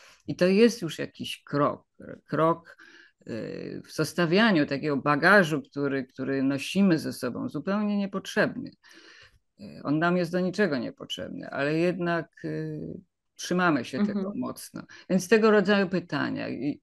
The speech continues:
Speaker 1: kto-, ktokolwiek ma jakieś inne zmagania, może jest dużo lęku,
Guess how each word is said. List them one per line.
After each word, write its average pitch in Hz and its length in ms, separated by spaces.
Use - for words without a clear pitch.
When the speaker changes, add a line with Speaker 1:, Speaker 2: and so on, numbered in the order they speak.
Speaker 1:
kto-, 170 180
ktokolwiek 170 500
ma 143 180
jakieś 147 280
inne 185 240
zmagania, 104 640
może 127 380
jest 139 220
dużo 147 220
lęku, 156 560